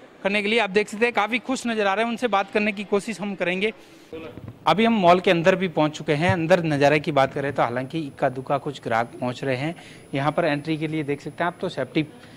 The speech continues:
के साथ में यहाँ पर पूरी तरीके से फेस मास्क लगा के यहाँ पर स्टाफ खड़ा है थर्मल स्कैनिंग के लिए। अंदर की बात की जाए तो देख सकते हैं आप जो, अ, मॉल है उसके अंदर पूरी तरीके से, अ, बाजार सज चुका है। आप देख सकते हैं यहाँ पर कपड़े जो हैं ब्रांड्स वो सब कुछ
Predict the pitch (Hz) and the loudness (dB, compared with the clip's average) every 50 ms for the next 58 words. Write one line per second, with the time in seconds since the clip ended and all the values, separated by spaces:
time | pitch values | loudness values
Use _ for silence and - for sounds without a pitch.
0 | - - - - 175 151 - 143 135 135 165 170 165 156 147 147 147 165 160 151 | -20 -20 -8 -6 -6 0 2 2 2 2 2 0 2 2 2 2 2 2 0 0
1 | 151 151 - - 156 156 151 156 151 151 151 147 - 170 151 - 160 160 - 165 | -2 -6 -2 0 0 0 0 0 -2 -2 -2 -2 -2 -4 -2 0 -2 -2 0 0
2 | 156 151 147 - 147 135 127 131 131 131 160 151 143 143 139 143 143 131 - - | 0 0 0 -2 -4 0 0 0 0 0 0 0 0 0 2 0 0 -2 2 0
3 | 143 135 - - 135 131 135 151 156 - 151 147 151 147 139 - - 147 135 135 | 0 0 0 0 2 4 4 4 4 2 0 0 2 0 -2 0 0 0 0 0
4 | 131 131 131 135 143 156 190 190 - - - - - - 156 170 196 226 240 226 | 0 -2 0 0 0 0 0 -2 -6 -14 -20 -20 -6 -2 0 2 4 4 2 2
5 | 220 202 170 160 156 151 160 160 170 185 196 220 202 180 175 156 165 175 170 - | 2 4 4 4 4 4 4 4 4 4 4 0 -2 -2 -4 -2 -2 -2 -2 -4
6 | 180 160 - 185 175 190 175 170 175 - - - - - - - - - - 165 | -8 -4 0 2 4 4 4 4 2 2 -6 -20 -20 -20 -20 -20 -16 -6 2 6
7 | 214 233 220 - - - - 156 160 156 151 147 143 143 143 - - - - 135 | 6 6 6 4 0 -8 -6 -2 0 2 0 0 -2 -8 -16 -18 -20 -18 -16 -10
8 | 160 160 147 147 156 180 208 208 170 160 180 214 208 - - 202 190 190 190 196 | -6 0 4 6 8 8 8 8 6 6 4 4 4 2 2 2 2 4 4 2
9 | 185 - - 190 202 202 185 196 175 185 180 185 - 202 196 196 - - - - | 2 4 2 2 2 2 2 0 0 0 -2 -2 0 0 -2 -2 -4 -8 -16 -20
10 | - - - - 151 143 143 147 139 139 147 147 160 160 185 180 - - 185 - | -20 -20 -12 -4 0 2 2 2 4 2 4 6 6 6 6 4 2 -4 -8 -6
11 | - 185 - - 147 143 160 170 160 147 135 156 156 - 165 147 - - 170 180 | -8 -4 2 4 6 8 8 6 6 4 0 -2 -2 -2 -6 -4 0 0 0 2
12 | 175 165 165 165 170 160 - 147 - - 156 160 156 151 147 139 143 151 147 139 | 4 2 4 2 2 0 0 -2 0 2 0 0 2 0 -2 -2 -2 -2 -2 0
13 | 131 135 143 151 - 165 160 151 - - - - - 156 147 - - 165 - - | 0 0 -2 -2 -6 -8 -10 -10 -10 -14 -18 -8 -8 -8 -6 -6 -8 -8 -8 -10